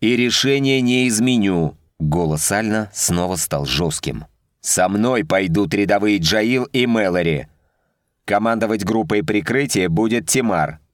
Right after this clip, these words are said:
Бойцов подберите на своё усмотрение. Выходим через час. Это всё". "Через час?" вырвалось у Ин.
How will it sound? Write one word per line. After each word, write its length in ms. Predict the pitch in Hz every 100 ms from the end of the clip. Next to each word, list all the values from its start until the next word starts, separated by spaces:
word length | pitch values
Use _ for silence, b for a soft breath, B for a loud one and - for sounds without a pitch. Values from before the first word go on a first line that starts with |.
| _ _ _ _ 80
Бойцов 500 | 85 87 113 117 -
подберите 520 | 95 92 101 98 95
на 80 | 85
своё 260 | 92 92
усмотрение. 840 | 90 95 90 85 85 73 65 58 - _ _ _ _ -
Выходим 640 | 156 208 - 127 120 117
через 360 | - 120 120 -
час. 580 | - 110 78 - - _ _ _ _ _ _ _ -
Это 260 | 92 202
всё". 420 | 156 104 80 64 - _ _ _ _ _ _
"Через 480 | - 120 123 113 -
час?" 560 | - 151 208 - - - _
вырвалось 640 | - 151 160 131 71 - - -
у 180 | 78 -
Ин. 340 | 87 76 57